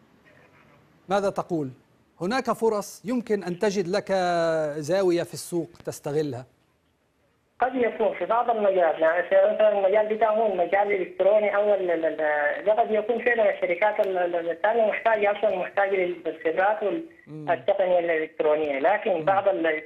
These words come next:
Speaker 2: يعني ما كل الناس حيكونوا حيتوجهوا نفس المجال بتاعهم، مجالات أخرى.
Speaker 1: طيب، إذا كانت التجارة لا
Speaker 2: المجالات
Speaker 1: تصلح
Speaker 2: الأخرى
Speaker 1: لك
Speaker 2: دي
Speaker 1: يا
Speaker 2: اللي
Speaker 1: هاشم،
Speaker 2: بتتكلم
Speaker 1: ماذا عن
Speaker 2: بتكون فيها.
Speaker 1: الوظيفة؟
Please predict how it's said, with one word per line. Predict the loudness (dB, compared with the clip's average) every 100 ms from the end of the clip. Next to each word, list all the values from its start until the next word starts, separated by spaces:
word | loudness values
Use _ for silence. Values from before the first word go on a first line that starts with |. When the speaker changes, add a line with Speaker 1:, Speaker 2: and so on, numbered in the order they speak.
| -6
Speaker 2:
يعني | -2 0 2
ما | 2 2
كل | 2
الناس | 2 2 0
حيكونوا | -2 0 -2 0
حيتوجهوا | 0 2 2 0 -2 -2 -2 0 0
نفس | 0 0 -2
المجال | 0 2 0 -2 0
بتاعهم، | 0 0 -2 -10 _ -4
مجالات | 0 2 2 2
أخرى. | 0 2 0 -2 _ _ _ _ _ _ _ _ -2
Speaker 1:
طيب، | -2 -4 -10 -4
إذا | 0 0
كانت | 0 -2 0
التجارة | -2 -4 0 2
لا | 2
Speaker 2:
المجالات | 2 2
Speaker 1:
تصلح | 0 0 0
Speaker 2:
الأخرى | -2
Speaker 1:
لك | 0
Speaker 2:
دي | 0
Speaker 1:
يا | 2
Speaker 2:
اللي | 0
Speaker 1:
هاشم، | -2 -4
Speaker 2:
بتتكلم | -2 0
Speaker 1:
ماذا | 0 0
عن | 0
Speaker 2:
بتكون | 0
فيها. | 0
Speaker 1:
الوظيفة؟ | 0 -2 -6 -10